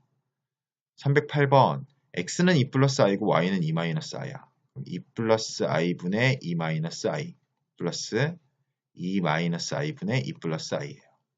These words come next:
통분해볼까요? 이 플러스 I, 이 마이너스 I가 되고요. 여기는 이 마이너스 I의 제곱이 되겠죠? 그 다음에 여기는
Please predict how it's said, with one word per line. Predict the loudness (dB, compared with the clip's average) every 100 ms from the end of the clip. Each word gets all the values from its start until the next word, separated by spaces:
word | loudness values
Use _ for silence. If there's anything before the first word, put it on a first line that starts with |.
| _ _ _ _ _ -4
통분해볼까요? | 0 4 2 0 -4 -4 -4 _ _ _ _ -18
이 | -14 -12
플러스 | -4 -2 -2 -4 -4
I, | -2 2 2 0 -8
이 | -6
마이너스 | -4 -2 -4 -6 -6
I가 | -6 -6
되고요. | -12 -12 -10 -8 -10 _ _ _ _ _ -4
여기는 | 2 4 4 4
이 | 2
마이너스 | 4 4 2 -2 -2
I의 | -2 0 -2
제곱이 | -4 -4 -4
되겠죠? | -6 -8 -6 -8 -8 _ _ _ _ _ _ _
그 | _ -8
다음에 | -2 0
여기는 | -2 0 0 0 -2